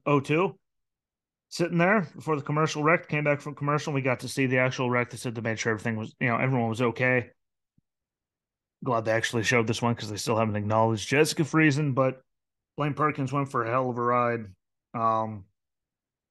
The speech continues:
parts flying off, the tire flew off, and thankfully Kaz Grala hit it right up front, the hood, not the windshield, 'cause that could have been a lot worse, 'cause that would have went right through the windshield with how heavy those things are. There wouldn't have been a lot to save that. So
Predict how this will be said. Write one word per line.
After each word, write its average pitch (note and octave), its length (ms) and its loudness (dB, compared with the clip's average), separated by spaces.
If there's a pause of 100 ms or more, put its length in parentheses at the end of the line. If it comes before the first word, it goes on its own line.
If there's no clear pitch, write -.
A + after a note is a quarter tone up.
(140)
parts C3 220 2
flying A#2 300 2
off, A2 220 2
the - 120 -8 (200)
tire B2 280 4
flew A#2+ 260 -2
off, A2+ 320 0 (380)
and C#3 80 -6
thankfully A#2+ 400 -2
Kaz A#2+ 280 0
Grala A#2+ 300 4
hit B2+ 100 2
it C3 140 2 (420)
right C#3 160 4
up A#2+ 100 0
front, C3 360 0
the A#2+ 100 -2
hood, B2 320 0 (320)
not B2+ 200 0
the B2 80 -6
windshield, A#2+ 440 -2
'cause - 60 -10
that A2+ 160 -4
could A2+ 80 -6
have A2 60 -4
been G#2+ 100 -4
a G#2 60 -2
lot G#2 180 2
worse, G#2 260 -4
'cause - 80 -20
that G#2 160 -4
would G#2 100 -4
have F#2+ 60 -6
went F#2 180 -6
right G#2 180 0
through G#2+ 140 -2
the F#2+ 60 -8
windshield G2+ 420 -2
with F#2 100 -10
how G#2+ 120 2
heavy G#2+ 220 -2
those G2+ 240 -2
things G2+ 240 -2
are. F#2+ 240 -4 (1300)
There - 80 0
wouldn't C3 140 4
have B2 100 0
been B2 60 0
a A#2+ 40 0
lot B2 180 2
to B2 80 -8
save A#2+ 320 0
that. A#2+ 240 2
So A#2+ 420 2